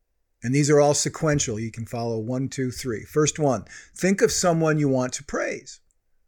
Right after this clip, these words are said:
We won't do it in real time. I won't make you do it while I'm talking, but think of someone you want to praise. Two, think specifically why what they did or who they are is praiseworthy,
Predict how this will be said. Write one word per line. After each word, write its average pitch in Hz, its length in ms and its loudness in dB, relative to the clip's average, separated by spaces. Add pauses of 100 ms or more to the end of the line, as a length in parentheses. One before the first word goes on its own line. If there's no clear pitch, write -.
(380)
We 151 80 0
won't 175 220 2
do 160 140 6
it 147 80 4
in 139 60 -2
real 139 180 4
time. 147 280 2
I 131 60 0
won't 135 180 0
make 135 180 0
you 127 60 -6
do 131 180 2
it 113 60 -4
while 127 180 -2
I'm 120 100 -6
talking, 143 400 -2
but 190 140 0
think 302 160 -2
of 247 80 0
someone 233 260 2
you 208 80 4
want 185 180 2
to 151 40 -4
praise. 135 400 0 (320)
Two, 160 480 4 (260)
think 196 280 0
specifically 190 960 0
why 165 760 2 (380)
what 143 400 2
they 196 220 4
did 139 500 2 (200)
or 123 180 0
who 175 280 -2
they 180 240 4
are 123 380 -2
is 135 180 -6
praiseworthy, 135 800 -4